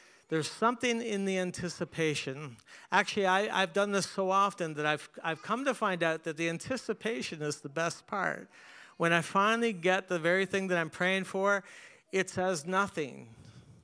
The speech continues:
compared to the anticipation of it. I'm on the other side of it, and I say,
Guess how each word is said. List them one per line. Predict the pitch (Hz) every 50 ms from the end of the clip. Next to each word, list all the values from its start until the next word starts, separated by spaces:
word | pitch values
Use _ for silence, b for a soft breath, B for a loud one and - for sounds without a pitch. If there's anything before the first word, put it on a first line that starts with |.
| B B B _ _
compared | - 160 147 - - 151 147 147 143
to | 147 147
the | 139 143 143
anticipation | 135 135 - 151 143 - - 147 123 - 147 143 139 - - 143
of | 135 123 123 143
it. | - 214 - _ B B B B B B B B B B B B B B B -
I'm | - 151 156 160
on | 165 170 180
the | 180 180
other | 180 175 185
side | - - 190 175 175 170
of | 175 165
it, | 170
and | 160
I | 156 151
say, | - - 160 151 151